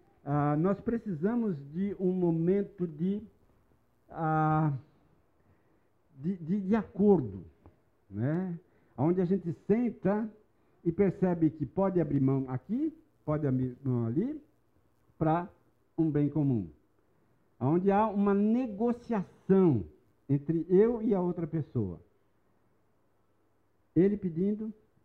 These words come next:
eu pedindo, eu cedendo, ele cedendo. E assim nós conseguimos, ah, equilibrar as situações. Nós sabemos que em algumas situações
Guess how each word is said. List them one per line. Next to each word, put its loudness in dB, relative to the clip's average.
eu 2
pedindo, -2
eu 2
cedendo, -2
ele -2
cedendo. -8
E 0
assim -4
nós -4
conseguimos, -2
ah, 2
equilibrar 2
as -6
situações. -10
Nós 2
sabemos 2
que -10
em 0
algumas 0
situações -4